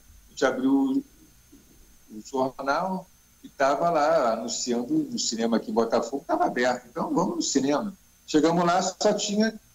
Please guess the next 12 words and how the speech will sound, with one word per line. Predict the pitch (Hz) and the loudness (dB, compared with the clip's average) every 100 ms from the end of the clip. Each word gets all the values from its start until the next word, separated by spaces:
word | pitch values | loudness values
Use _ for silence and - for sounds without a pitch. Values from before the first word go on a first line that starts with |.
| _ _ _ _ _ _ | _ _ _ _ _ _
é, | 117 123 113 | 2 2 2
dois | 110 190 214 | 2 2 4
lugares | 190 139 131 127 120 117 - - | 2 4 4 4 0 -4 -12 -8
vendidos, | 143 135 - 147 190 190 - - - _ _ _ _ - | -6 -6 -8 -8 -6 -6 -10 -14 -14 _ _ _ _ -6
duas | 127 - | -4 -2
cadeiras. | 113 107 139 156 139 - - _ _ _ _ _ _ _ | -2 -2 -4 -4 -6 -10 -20 _ _ _ _ _ _ _
Nós | 120 117 | -6 -4
compramos | 135 - 110 110 | -4 -4 -4 0
as | 113 | 0
nossas | 120 123 - 139 | 0 -2 -2 -4
duas, | - 156 196 208 - _ _ | -4 -6 -4 -6 -10 _ _
entramos, | 139 139 147 151 190 220 214 - | -16 -4 2 2 2 -4 -6 -12